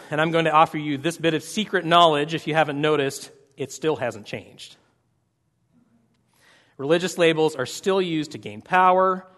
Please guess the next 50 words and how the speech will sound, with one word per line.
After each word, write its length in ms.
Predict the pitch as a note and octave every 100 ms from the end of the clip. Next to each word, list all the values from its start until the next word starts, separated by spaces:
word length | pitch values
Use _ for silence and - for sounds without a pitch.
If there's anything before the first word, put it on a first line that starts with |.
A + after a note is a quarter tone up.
| _
and 180 | - G#2+
wealth 500 | C3+ D#3+ E3 E3+ -
and 80 | B2
reputation 920 | A#2+ A#2 A#2 E3 D#3 - D3+ D3 D3 - _ _ -
we 80 | C3
certainly 420 | - G3 G3 E3+
see 300 | - - D#3
it 120 | D3+
in 140 | C#3+ C3
modern 280 | B2+ B2
American 480 | A2 A#2+ D3+ E3 E3+
politics, 720 | E3 E3+ E3+ E3 E3+ E3+ -
where 180 | C3+ B2
for 360 | - A#2+ A2+ A2+ _ -
two, 160 | D#3
three 200 | D#3 D3+
months 240 | C#3 C#3+ C#3
before 280 | - D3+
every 180 | C#3 C3
election, 600 | B2+ C#3+ G#3 G#3 G#3+ G3
the 80 | E3
word 180 | C3+ C3
of 80 | A#2+
Jesus 640 | A#2+ D#3+ E3+ F3+ F3+ -
and 120 | B2+
the 40 | B2+
word, 360 | C3 B2 A#2+ - -
the 140 | C3
name, 340 | B2 A#2+ A#2+ B2+ _
the 80 | -
word 320 | B2+ A#2+ A2
Jesus, 380 | A2 E3+ D#3+ D#3+
the 100 | D#3+
word 260 | B2 B2 A#2+
God, 480 | C#3+ C#3+ C#3+ C#3 C#3 - -
the 80 | C3
word 260 | B2 B2+ C3
faith, 400 | - D#3 D3+ D3+
the 60 |
word 220 | C#3 C3 B2+
Christian 500 | D3+ C#3+ C#3+ C3+ C3+
are 220 | A#2 A2+
bandied 380 | A2 C#3 C#3 C3
around 360 | B2+ B2+ C3
so 140 | - A#2+
people 280 | C3 B2
can 180 | A2+ B2
get 120 | B2
your 140 | B2 A2+
vote. 420 | G#2+ D#3 G3+ -